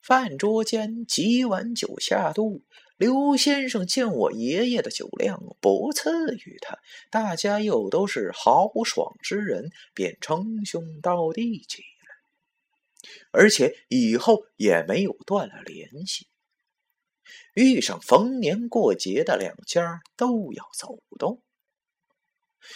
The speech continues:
我爷爷先到了村子西边的赶车老报头那儿借了驴车，把东西往上一放，就赶着车火急火燎地往碾子山赶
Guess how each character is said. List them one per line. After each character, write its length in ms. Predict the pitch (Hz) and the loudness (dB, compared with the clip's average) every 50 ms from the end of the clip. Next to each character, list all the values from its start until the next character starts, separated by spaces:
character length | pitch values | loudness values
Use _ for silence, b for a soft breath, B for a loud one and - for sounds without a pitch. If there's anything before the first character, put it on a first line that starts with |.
| B B B B | B B B B
我 180 | - 165 165 | 4 6 6
爷 320 | 165 151 160 180 208 240 247 | 6 4 2 0 0 0 0
爷 260 | 247 254 208 - _ - | 0 -2 -4 -6 _ -4
先 460 | - - - 254 269 269 269 254 247 | 0 2 4 4 2 2 -2 -4 0
到 160 | 233 226 185 143 | 4 6 6 6
了 140 | 120 117 | 6 4
村 300 | 117 - - 240 247 247 | 2 4 2 2 2 2
子 120 | 214 160 120 | 0 -2 0
西 420 | - - - 247 247 233 208 185 | 0 2 2 2 2 2 0 0
边 220 | - 175 180 175 160 | 0 0 0 0 0
的 80 | 131 | -2
赶 320 | - - 95 - - - - | -2 -4 -6 -6 -6 -12 -8
车 280 | - - 220 233 220 | -2 0 0 0 0
老 240 | 160 104 - - - | -2 -4 -6 -6 -2
报 400 | - - 226 247 240 220 131 101 | 2 2 4 4 2 0 -4 -8
头 220 | 98 - - 101 101 - | -10 -12 -18 -18 -16 -16
那 80 | 101 | -14
儿 140 | 101 101 196 | -14 -12 -10
借 280 | - - 208 208 160 101 | -8 -8 -6 -6 -6 -6
了 160 | - - - | -8 -10 -12
驴 260 | - 104 139 175 214 | -12 -10 -10 -8 -10
车， 380 | 214 - - 233 233 233 226 - _ _ _ b b b b b | -10 -8 -8 -8 -6 -8 -10 -12 _ _ _ b b b b b
把 260 | b - 95 85 82 - | b -2 -2 -2 -2 0
东 320 | - 165 185 190 190 90 | 0 0 0 0 -2 -2
西 180 | - - 101 95 | -2 -2 -4 -6
往 180 | 90 - - | -8 -8 -10
上 220 | - - 120 - 170 | -6 -6 -6 -8 -8
一 60 | - 131 | -14 -12
放， 320 | - - - 190 - - _ _ _ _ _ _ _ _ _ _ _ _ _ _ _ _ _ - | -4 2 2 2 2 0 _ _ _ _ _ _ _ _ _ _ _ _ _ _ _ _ _ -2
就 260 | - 95 - - _ - | -2 -2 -2 -2 _ 0
赶 320 | - - - - - 185 | 2 2 2 0 -2 -8
着 60 | - | -8
车 340 | - - - 165 180 - - _ _ _ | -4 0 2 2 2 0 -2 _ _ _
火 420 | - - 110 110 107 98 101 104 104 | 4 8 10 10 12 12 10 8 6
急 320 | - 135 190 233 247 254 | 4 4 4 4 4 2
火 320 | - 147 147 196 190 185 | 4 4 4 4 4 2
燎 260 | 160 123 101 - - - | 0 -2 -4 -6 -8 -10
地 100 | - 92 | -6 -6
往 200 | 107 117 135 - | -6 -6 -6 -8
碾 220 | 214 185 170 - _ | -12 -12 -12 -14 _
子 80 | - | -12
山 200 | - - 131 135 | -6 -6 -6 -6
赶 160 | - - - | -6 -12 -18